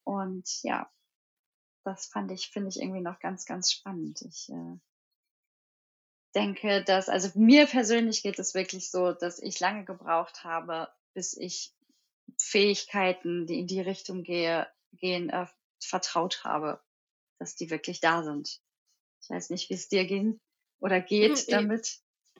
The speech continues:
Speaker 2: ewig, das musste mich manchmal echt überrennen.
Speaker 1: Also
Speaker 2: <laughs>
Speaker 1: manchmal,
Speaker 2: Also es
Speaker 1: äh,
Speaker 2: musste dann hundertmal kommen, so gefühlt. <laughs>
Speaker 1: Genau. <laughs> Manchmal, äh, <laughs> sitzt man dann da und sagt, „Noch, noch ein deutlicheres Zeichen.“ Oder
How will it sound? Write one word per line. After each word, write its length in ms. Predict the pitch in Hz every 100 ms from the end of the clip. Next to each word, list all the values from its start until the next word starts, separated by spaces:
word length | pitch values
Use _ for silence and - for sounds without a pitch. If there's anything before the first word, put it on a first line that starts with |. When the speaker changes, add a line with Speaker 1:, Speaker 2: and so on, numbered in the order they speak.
| _ _ -
Speaker 2:
ewig, 380 | 269 247 233
das 160 | - 196
musste 240 | 240 240 233
mich 160 | 240
manchmal 300 | 220 220 226
echt 160 | 208 220
überrennen. 680 | 196 208 175 202 214 185 175 - - - - _ _ _ _ _ - 440 - 370 - 311
Speaker 1:
Also 340 | - 196 185 190
Speaker 2:
<laughs> 60 |
Speaker 1:
manchmal, 280 | - 196 -
Speaker 2:
Also 200 | - 190
es 80 | 170
Speaker 1:
äh, 20 |
Speaker 2:
musste 320 | 185 190 - 226
dann 220 | 262 254
hundertmal 680 | 294 320 240 208 202 214 214
kommen, 300 | 226 220 214
so 180 | 202
gefühlt. 580 | 196 202 208 208 196 - 240 - -
<laughs> 160 | 254 -
Speaker 1:
Genau. 440 | 349 294 294 269
<laughs> 760 | 359 240 330 311 - - 330 240
Manchmal, 800 | 240 262 269 247 254 226 240 226 330 - - - 247
äh, 360 | 277 - 349
<laughs> 20 |
sitzt 340 | 233 294 - -
man 140 | 254
dann 160 | 226 220
da 120 | 214
und 80 | 214
sagt, 240 | 220 214
„Noch, 300 | 254 320 -
noch 220 | 247 277
ein 140 | 294 240
deutlicheres 840 | 214 254 254 226 254 208 247 -
Zeichen.“ 540 | - 202 277 277 330 359 370 - _ _ _ _ _
Oder 360 | 208 208 214